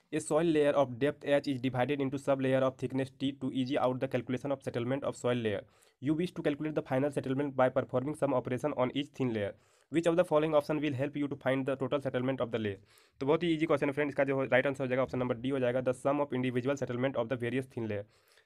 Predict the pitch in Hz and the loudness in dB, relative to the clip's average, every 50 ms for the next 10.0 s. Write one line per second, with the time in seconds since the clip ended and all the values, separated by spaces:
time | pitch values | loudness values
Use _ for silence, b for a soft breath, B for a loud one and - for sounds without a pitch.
0 | b 127 127 127 156 160 160 156 151 151 147 147 151 147 135 - - 139 139 135 | b -6 -2 0 2 0 0 0 0 0 2 2 2 2 2 -2 -2 0 0 -2
1 | - - - 123 - - 135 131 117 131 127 123 139 135 - 131 131 131 139 143 | -2 -8 -12 -4 -2 0 0 2 2 2 2 4 2 2 4 2 2 2 2 0
2 | 131 - 131 131 131 - 135 131 131 b b b b b _ - 131 123 147 147 | -2 -2 -4 -4 -2 -2 -4 -4 -4 b b b b b _ 2 2 2 4 4
3 | 151 139 - - _ _ - 131 135 - - 127 123 131 127 131 151 - 196 202 | 4 2 2 0 _ _ 0 0 2 2 2 2 2 2 0 0 0 -2 -4 -6
4 | - _ - 123 120 127 127 123 123 123 - 123 120 120 120 139 139 - 107 110 | -6 _ 0 2 2 2 2 2 0 0 0 0 -2 -2 -2 -2 0 0 2 2
5 | 110 113 127 185 - - _ _ _ _ _ _ _ _ _ _ _ _ _ - | 2 2 0 -2 -6 -12 _ _ _ _ _ _ _ _ _ _ _ _ _ -4
6 | 131 151 156 - - 156 147 - - 147 131 139 131 143 - - - 135 156 208 | -4 -4 -4 0 0 0 0 0 0 -2 0 -2 -2 -4 -6 -4 -4 -4 -4 -4
7 | b b b b b b b b b b b b _ _ _ _ _ _ _ _ | b b b b b b b b b b b b _ _ _ _ _ _ _ _
8 | _ _ _ _ _ _ _ _ _ _ _ _ _ _ _ _ _ _ _ - | _ _ _ _ _ _ _ _ _ _ _ _ _ _ _ _ _ _ _ -6
9 | - 165 160 156 - - - 156 160 160 156 143 135 135 127 117 - - 107 104 | 0 0 0 0 0 2 4 4 6 6 4 4 4 2 2 2 2 0 -2 -2